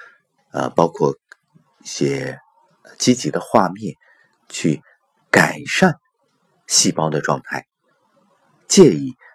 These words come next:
来修复我们的身体，让我们获得健康呢？答案当然是肯定的。所以《水知道答案》这本书里，江本胜博士所做的这个试验，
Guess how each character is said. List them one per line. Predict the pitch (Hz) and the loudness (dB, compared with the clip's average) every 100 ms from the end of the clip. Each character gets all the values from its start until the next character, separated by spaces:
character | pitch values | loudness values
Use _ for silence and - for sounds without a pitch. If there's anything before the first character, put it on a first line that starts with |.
| _ | _
来 | 135 135 - 151 - | 0 2 2 0 -2
修 | - 143 | 6 6
复 | 139 117 | 6 4
我 | 71 | 2
们 | - | 0
的 | 78 | -4
身 | - 92 | 0 0
体， | - - - - - | -2 -8 -10 -14 0
让 | 76 | 2
我 | 67 | 2
们 | 62 | -2
获 | - 76 | 2 2
得 | 73 | 2
健 | - 90 | -4 -4
康 | - 95 | -2 -2
呢？ | 98 - _ _ _ _ _ _ _ | -2 -8 _ _ _ _ _ _ _
答 | - 71 | 2 4
案 | 76 64 - | 4 0 0
当 | - 101 | 2 2
然 | 120 65 | 0 -6
是 | 65 - - _ | -6 -8 -10 _
肯 | - - 58 _ | -6 -6 -6 _
定 | 85 69 | 0 0
的。 | - 62 _ _ _ _ _ _ _ _ _ _ | -6 -12 _ _ _ _ _ _ _ _ _ _
所 | - 113 | 8 8
以 | 101 - - - | 8 0 -20 -20
《水 | - 92 82 | 2 6 6
知 | 113 | 6
道 | 123 107 | 2 2
答 | 71 | 2
案》 | 73 90 80 | 0 0 -2
这 | 76 | -2
本 | 69 | -4
书 | - 82 | 0 2
里， | 78 65 - - _ - | 2 -4 -12 -20 _ 4
江 | 92 87 | 6 6
本 | 65 65 | 2 -2
胜 | 87 73 | -2 2
博 | 71 | 0
士 | - 73 | 2 0
所 | - 65 | -2 -2
做 | 82 | 0
的 | 73 69 | 0 0
这 | 73 | -2
个 | 80 | -2
试 | - 95 | 0 2
验， | 85 85 | 4 2